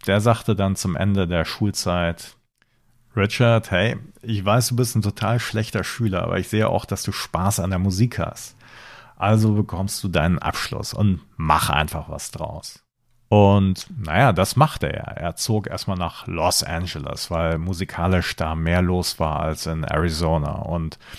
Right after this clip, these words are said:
er war als Studiomusiker wirklich gern gesehener Gast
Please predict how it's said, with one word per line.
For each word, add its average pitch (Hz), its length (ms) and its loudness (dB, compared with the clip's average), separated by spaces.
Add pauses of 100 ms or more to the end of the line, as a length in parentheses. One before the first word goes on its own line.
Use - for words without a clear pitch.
(360)
er 98 120 -2
war 120 80 6
als 156 160 2
Studiomusiker 120 920 2
wirklich 101 380 -4
gern 98 320 0
gesehener 85 400 -4
Gast - 500 -4